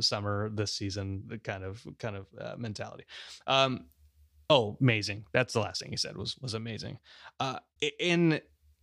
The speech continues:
I picked that because basically Rich Astley nails everything I felt about the episode in just a, a succinct way. Re-, re-, really dug it. Uh, the episode, to me,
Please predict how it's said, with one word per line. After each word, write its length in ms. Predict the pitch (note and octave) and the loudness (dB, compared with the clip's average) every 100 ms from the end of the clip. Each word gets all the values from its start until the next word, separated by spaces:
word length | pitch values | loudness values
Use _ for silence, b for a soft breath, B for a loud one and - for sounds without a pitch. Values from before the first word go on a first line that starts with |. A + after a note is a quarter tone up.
| _ _ _ _ _ _ - | _ _ _ _ _ _ 0
I 80 | D3 | 0
picked 420 | - G#3 G#3+ C#3+ | 2 0 2 2
that 400 | C#3+ C#3+ - - _ _ _ _ | 4 2 -2 -12 _ _ _ _
because 540 | C3 A#2+ C#3 C3 A#2+ A2 | -2 0 0 0 0 -4
basically 1120 | - - B3 - D3+ - A#2+ A#2+ A2+ A2 G2+ - | 0 2 4 4 2 4 4 4 4 0 -4 4
Rich 300 | C3 D#3 B2 | 4 4 2
Astley 600 | C3 B2 - B2 A#2 A2 | 2 2 2 4 4 4
nails 500 | A2 A#2 A2+ A2 G#2+ | 6 6 6 2 2
everything 480 | A2+ A2+ - A#2 G#2 | 2 0 2 2 2
I 100 | G2 | -4
felt 420 | - D3+ F3 - | 2 2 4 0
about 320 | C#3 C#3+ D3 | 2 2 4
the 100 | C#3+ | 0
episode 520 | D3 D#3+ - F3 E3 | 0 0 0 0 0
in 360 | - B2+ A#2 A2 | 0 0 2 2
just 260 | C3 - | 0 -2
a, 220 | C3 G#2 - B2+ | -4 -6 -4 -4
a 140 | G2+ | -2
succinct 680 | - G#2+ - - C3+ - - | -2 -2 -2 0 -2 -4 -4
way. 420 | G#2+ G#2+ A2+ D#3+ - _ _ _ _ _ _ _ _ - C3 | 0 2 2 -2 -4 _ _ _ _ _ _ _ _ -6 0
Re-, 200 | C#3 - | 2 4
re-, 240 | D3 E3 - | 4 4 4
really 220 | D3+ C3 | 4 4
dug 280 | A#2+ A2 G2+ | 2 0 -2
it. 140 | - B B B - | -6 B B B 2
Uh, 420 | B2 A#2+ A#2+ A#2 G#2+ | 6 8 6 4 0
the 160 | C3 | 0
episode, 520 | D#3+ E3 - D#3 C#3+ A2+ - - | 2 2 4 6 4 0 -4 2
to 100 | C3 | 4
me, 680 | C#3 D#3+ D#3 B2 A2+ A2 | 6 4 4 0 -2 -6